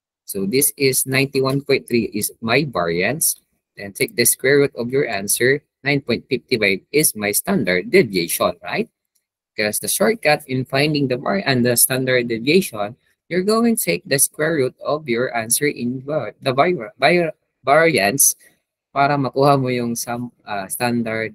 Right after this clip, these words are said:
deviation. So, sana makatulong. Okay, next. Punta tayo sa... Ah, ito na yung main lesson natin. Diba? Time check, nine forty-eight. So, sakto pa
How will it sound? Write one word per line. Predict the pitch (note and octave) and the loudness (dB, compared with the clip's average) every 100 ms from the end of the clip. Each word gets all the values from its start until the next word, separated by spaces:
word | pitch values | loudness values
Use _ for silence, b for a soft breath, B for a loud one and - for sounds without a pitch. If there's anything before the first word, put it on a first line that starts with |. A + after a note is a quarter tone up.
| - | -6
deviation. | G2+ - D#2 E2 - E2 | -6 -4 -8 -8 -10 -12
So, | - | -14
sana | - C3+ D#3+ E3+ | -4 -2 -2 -4
makatulong. | D#3 - G2 F2 E2 _ _ _ _ _ _ | -6 -6 -4 -4 -8 _ _ _ _ _ _
Okay, | F2 | -12
next. | F2+ F#3 A#3+ - - _ _ _ _ _ _ _ _ _ _ _ _ _ _ _ | -2 -2 0 0 -2 _ _ _ _ _ _ _ _ _ _ _ _ _ _ _
Punta | - A#2 | -18 -4
tayo | C3+ C3+ C3+ B2+ B2+ B2+ | 0 2 4 2 2 0
sa... | - F#2 F#2 F#2 G2+ A#2 B2 _ _ _ _ _ _ _ _ _ | -2 -4 -4 -4 -6 -8 -14 _ _ _ _ _ _ _ _ _
Ah, | G2+ F2+ | -4 -2
ito | F2 A2 | -2 -2
na | B2 | 0
yung | C3+ C#3 C#3 | 2 2 2
main | C3+ C#3 C#3 C#3 C#3+ C#3+ C3+ A#2 | 2 2 0 -2 -4 -6 -8 -10
lesson | A2+ - A2+ | -10 -6 -6
natin. | G2 - F2 E2 _ _ _ _ _ _ _ F#2 | -8 -10 -14 -14 _ _ _ _ _ _ _ -20
Diba? | F#2+ A2 - _ - | -20 -20 -20 _ -10
Time | A2 A2+ | -8 -2
check, | D#3+ E3+ - | 2 0 -2
nine | B2+ B2 A#2 | -6 -6 -2
forty-eight. | A#2 A#2 - A#2 - | -4 -4 0 -2 -2
So, | - | -8
sakto | - - A2 | -10 -12 -14
pa | - | -12